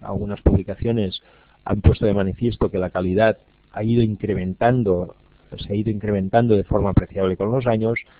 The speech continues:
se realizó, por ejemplo, una evaluación, eh, de las guías en España entre el mil novecientos noventa y dos mil dos, y que mostró que el ochenta y cuatro por ciento de los documentos obtuvo puntuaciones muy bajas, siendo las guías no recomendables o muy poco recomendables.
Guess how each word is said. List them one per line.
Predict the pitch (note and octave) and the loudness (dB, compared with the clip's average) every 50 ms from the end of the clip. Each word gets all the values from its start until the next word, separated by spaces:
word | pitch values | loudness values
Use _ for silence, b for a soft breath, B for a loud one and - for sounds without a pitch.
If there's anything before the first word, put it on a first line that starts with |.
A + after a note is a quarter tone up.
| b b b | b b b
se | - - - G2 | -12 -6 -6 -4
realizó, | F#2+ F#2+ F#2+ F#2+ F2+ - A2+ G2 | -2 -2 -4 -4 -2 -4 0 0
por | - F#2+ | 0 0
ejemplo, | - - A#2 A2+ A2 - A2+ | 0 -4 -6 -6 -2 -2 -2
una | A2 A2+ A2 G#2+ | -2 0 0 0
evaluación, | G#2 G#2 G#2 G2+ G2 - - - A2+ A2 A2 G2 - - | 2 2 4 2 2 0 0 0 0 0 0 -2 -4 -6
eh, | - G2 G2 F#2 | -10 -10 -10 -10
de | F2+ F#2 | -8 -6
las | F2+ F#2 F2+ F#2 | -8 -8 -8 -8
guías | G#2 G#2+ G#2 G2+ F#2+ G2+ | -6 -4 -4 -4 -4 -6
en | G2 F#2+ | -8 -10
España | F#2 - - - A#2 A2+ A#2 A2+ G#2+ G2+ | -10 -12 -6 -2 0 0 0 0 0 -2
entre | F#2 F#2 - - F#2 F#2 | -2 -4 -8 -10 -10 -10
el | F#2 | -8
mil | F#2+ G#2 G#2+ G#2+ | -6 -4 -4 -2
novecientos | G#2+ G#2+ G2 - G#2+ G#2 - G#2 - | -2 -4 -2 -4 -6 -6 -6 -8 -8
noventa | G#2 G2+ G2 G#2+ A2 A#2 A2+ A2+ | -2 2 2 2 2 2 0 -2
y | G2+ F#2 | -4 -2
dos | F#2+ F#2+ F2+ | -4 -8 -10
mil | F2 F2+ F2 E2+ F#2 | -10 -14 -14 -4 2
dos, | A#2 B2 A#2 G#2+ B2+ - - - b b b b b b b b b b b _ | 4 4 4 4 0 -4 -10 -14 b b b b b b b b b b b _
y | - | -4
que | - D3+ D3 | 2 2 2
mostró | C#3+ C#3 B2 - - C3 | 2 2 -2 -2 -4 -4
que | A#2 C3 | 0 2
el | B2 A2+ | 2 2
ochenta | G#2+ G2 - A2+ G2+ G2 - G2+ | 2 0 -2 -6 -6 -2 0 -2
y | F#2 | -2
cuatro | - - C3+ C#3 C#3 C#3+ C3 | 2 2 2 2 2 2 0
por | A#2+ - | 0 -2
ciento | - A#2 G#2+ G#2+ A2+ | -2 -6 -2 -2 -2
de | G#2+ | 0
los | G2+ | 0
documentos | B2 A#2+ - A2+ G#2 F#2+ F#2+ F#2 - G#2 G2 | -2 -4 -2 -4 -6 -4 -4 -4 -4 -2 -2
obtuvo | G#2 F#2 - - G2+ F#2+ G2 G2 | -2 -4 -2 -4 -2 0 0 0
puntuaciones | - - - G2+ G2 - G2+ - - _ G2+ F#2+ F#2 F#2+ F#2+ F#2 - G2 | 4 4 2 2 2 -2 -2 -4 -4 _ -4 -4 -2 -4 -4 -6 -8 -8
muy | G2 G#2+ A#2 A#2+ A2+ F#2 | -2 2 4 4 4 4
bajas, | G2 F#2+ - - - G2+ G2+ G#2 - - _ b b b b b b b _ _ | 2 -2 -4 -6 -8 -10 -10 -10 -14 -20 _ b b b b b b b _ _
siendo | - A#2+ A2+ A2+ A2 G#2 | -2 0 2 2 2 2
las | G2+ F2 | 2 0
guías | F#2 G2+ G#2+ G#2+ F#2 F#2 | -2 0 0 0 0 -2
no | G2+ G#2+ A2+ | 0 2 2
recomendables | A#2 A2+ G#2+ - G#2 G2 F#2+ F#2 F2+ F2 F2 F2 F2+ F#2+ G2 - - - - | 2 2 0 -2 -2 -2 -2 -2 -4 -4 -2 -2 -2 -2 -4 -6 -10 -14 -8
o | - A2+ | -6 -4
muy | G2 G#2+ A2+ A#2+ B2+ A#2+ | -4 -2 0 2 2 4
poco | - - - - - - | 4 4 2 2 -2 -6
recomendables. | - F#3 E3+ - F2 - E3 E3 D#3 D3+ D3+ D3+ - - - - - - - | -8 -8 -10 -12 -12 -12 -12 -12 -16 -20 -20 -20 -20 -20 -16 -14 -14 -14 -14